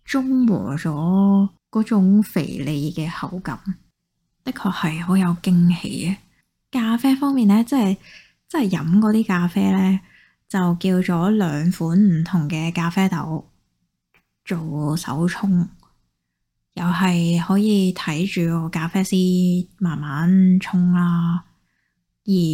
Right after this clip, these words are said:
咖啡師有特別提我哋，啊，你要飲咗淡味啲嘅呢一款先，跟住先再飲濃味啲嘅，非常之專業。將軍澳係有個朋友一齊去，所以呢，就可以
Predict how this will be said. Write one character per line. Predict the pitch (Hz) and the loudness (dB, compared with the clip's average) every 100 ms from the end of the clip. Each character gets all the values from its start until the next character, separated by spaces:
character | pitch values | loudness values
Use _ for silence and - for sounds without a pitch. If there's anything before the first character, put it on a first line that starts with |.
| 151 165 | -4 -4
咖 | 185 196 | -4 0
啡 | 233 | 0
師 | 247 | 2
有 | 233 190 175 180 | 2 2 0 -2
特 | 175 | -4
別 | 175 170 | -6 -6
提 | - 165 151 | -6 -6 -2
我 | 175 | -2
哋， | 180 170 | -2 -2
啊， | - 208 | -2 0
你 | 185 180 180 | 0 0 0
要 | 165 | 2
飲 | 185 214 | 2 2
咗 | 190 180 196 - | 0 -2 -2 -6
淡 | - 160 160 175 190 | -6 -2 0 2 2
味 | 175 175 | 2 2
啲 | 202 208 185 | 4 4 4
嘅 | 180 | 4
呢 | 202 | 4
一 | 220 | 2
款 | 208 160 165 | 0 -2 -2
先， | 196 202 170 170 | 0 0 0 -2
跟 | 202 220 | 0 2
住 | 202 | 2
先 | 190 202 | 2 2
再 | 202 165 | 2 -2
飲 | 156 151 147 180 196 | -4 -4 0 2 2
濃 | 196 156 165 | 0 -6 -8
味 | 156 151 | -8 -8
啲 | 180 180 147 | -2 -2 -2
嘅， | 202 - _ _ | -6 -16 _ _
非 | 233 214 | -2 0
常 | 208 160 160 | -2 -4 -4
之 | 170 | -2
專 | 180 170 | 0 0
業。 | 160 - _ _ _ _ _ | 0 -4 _ _ _ _ _
將 | 254 269 | -2 0
軍 | 277 | 0
澳 | 262 190 180 175 | 2 2 4 2
係 | - 160 147 147 151 - | 0 -4 -2 -4 -6 -8
有 | 165 170 | -6 -4
個 | 175 170 | -4 -4
朋 | - 165 | -4 -4
友 | 143 | -2
一 | |
齊 | 170 - 170 170 | -2 -2 -6 -6
去， | - - - | -8 -8 -8
所 | - 175 | -4 -2
以 | 180 | -2
呢， | 165 170 - | -2 -4 -6
就 | - 165 | -6 -4
可 | 165 185 | 0 2
以 | 196 180 165 170 | 4 4 2 -2